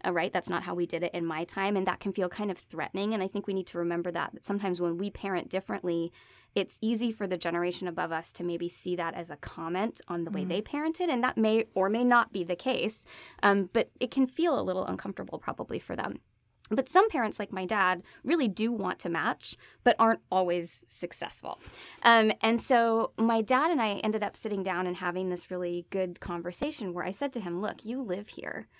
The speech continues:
Speaker 1: so you're not a grandparent, you're a co-parent.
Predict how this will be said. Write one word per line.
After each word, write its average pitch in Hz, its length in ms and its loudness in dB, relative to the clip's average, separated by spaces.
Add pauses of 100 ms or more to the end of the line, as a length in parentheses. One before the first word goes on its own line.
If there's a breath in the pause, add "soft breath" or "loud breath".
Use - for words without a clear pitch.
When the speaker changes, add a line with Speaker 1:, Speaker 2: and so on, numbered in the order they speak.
(180 soft breath)
Speaker 1:
so - 160 -6
you're 240 280 0
not 247 340 0
a 202 60 -6
grandparent, - 800 -8
you're 208 160 -8
a 220 40 -14
co-parent. - 760 -6